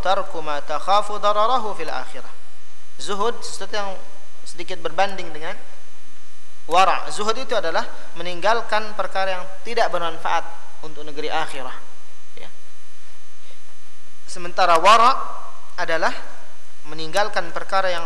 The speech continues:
mengkhawatirkan, yang engkau khawatir untuk ditimpa kemudaratannya kelak di negeri akhirat. Nah,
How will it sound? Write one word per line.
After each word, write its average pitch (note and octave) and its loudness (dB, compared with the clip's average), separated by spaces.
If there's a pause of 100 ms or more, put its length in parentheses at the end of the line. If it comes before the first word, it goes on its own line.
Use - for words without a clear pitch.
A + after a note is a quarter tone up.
(140)
mengkhawatirkan, E3 0
yang C#3+ -2
engkau G3 0
khawatir F#3+ 0 (1300)
untuk F#3 0 (1400)
ditimpa F#3+ 0
kemudaratannya D#3+ 0
kelak E3+ -2
di - -2 (400)
negeri C#3+ -2 (320)
akhirat. C#3+ 0 (3000)
Nah, D#3 0